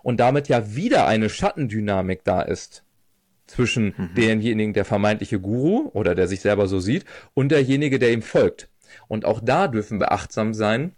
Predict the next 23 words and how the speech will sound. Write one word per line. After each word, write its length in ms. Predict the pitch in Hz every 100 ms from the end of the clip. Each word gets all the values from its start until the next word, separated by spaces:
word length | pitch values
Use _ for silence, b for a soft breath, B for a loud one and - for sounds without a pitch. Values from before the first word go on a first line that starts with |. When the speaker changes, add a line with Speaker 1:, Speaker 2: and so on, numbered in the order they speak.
| _ _ _ _ _ -
Speaker 1:
wo 220 | 95 127
projiziere 840 | - - 143 120 - - 226 127
ich 120 | 104 -
etwas 300 | - 127 -
auf 140 | -
jemanden 420 | 107 120 120 120
oder 260 | 107 95 -
anderes 380 | 147 104 139 -
und 280 | 113 95
diese 280 | 127 196 202
Dynamik 560 | 190 160 160 170 196 - b -
durch 240 | 90 98 -
Schattenarbeit 640 | 110 110 139 135 143 151 B -
auflösen, 720 | 123 143 165 165 175 254 B B
dann 160 | - 127
befreien 460 | 120 - 107 117 156
wir 120 | 170
uns 200 | 196 214
und 80 | 165
dann 120 | 151
sehen 180 | 143 156
wir, 120 | 143 B B B -
also 300 | 110 95